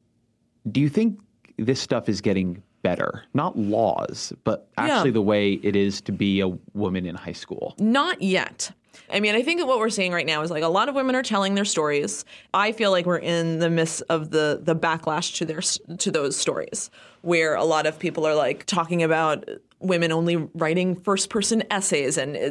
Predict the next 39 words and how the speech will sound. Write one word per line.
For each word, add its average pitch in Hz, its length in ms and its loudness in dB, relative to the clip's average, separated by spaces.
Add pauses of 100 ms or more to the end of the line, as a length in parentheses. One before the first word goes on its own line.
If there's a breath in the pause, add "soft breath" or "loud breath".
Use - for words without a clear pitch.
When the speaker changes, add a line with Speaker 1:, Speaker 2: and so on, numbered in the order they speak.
Speaker 2:
this 170 220 0
is 170 160 0
so 185 120 2
frivolous 151 600 0
and 151 100 -2
this 165 160 -2
is 170 140 0
so 165 140 2
superficial 160 920 0
and 127 220 -4 (400 loud breath)
women 170 240 2
should 170 100 0
be 175 80 2
writing 170 240 2
about 165 220 0
more 165 200 2
serious 165 600 2
stuff 143 320 -2
as 147 100 -2
if 151 140 -2
women's 151 260 -2
experiences 143 920 -6 (340 loud breath)
are 160 60 -2
not 120 200 -2
serious 151 640 -2 (140)
and 156 100 0
important. 143 640 -4 (240 loud breath)
I 185 120 0
do 247 280 2
think, 190 280 0
though, 147 560 2
we're 170 180 -2
going 160 240 0
to 160 60 0
hit 175 140 0
a, 151 200 0
a 151 40 -2
tipping 151 300 -4
point 139 400 -6